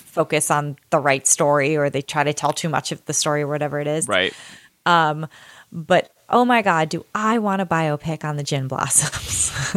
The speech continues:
Speaker 1: <laughs>
Speaker 2: Well, th-, you know, the, the best biopic is when they pick that right moment in the life, and you
Speaker 1: Mm-hmm.
Speaker 2: can get everything from them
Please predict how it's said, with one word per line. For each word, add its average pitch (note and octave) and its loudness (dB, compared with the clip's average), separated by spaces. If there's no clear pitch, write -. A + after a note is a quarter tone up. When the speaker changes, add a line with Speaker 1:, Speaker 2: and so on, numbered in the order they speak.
Speaker 1:
<laughs> - -20
Speaker 2:
Well, - 2
th-, E3 -8
you G#3+ 4
know, G#3+ 4
the, E3+ 0
the C#3+ 0
best E3+ 2
biopic C#3+ 2
is C3 -8
when C3 -2
they A#2+ 0
pick - -4
that B2+ 0
right A#2 0
moment B2 0
in E3 2
the E3 2
life, E3 0
and C3+ 0
you C#3+ -2
Speaker 1:
Mm-hmm. F#3+ -10
Speaker 2:
can D#3+ -4
get D#3 -2
everything E3+ 0
from G#3 -2
them A2+ 2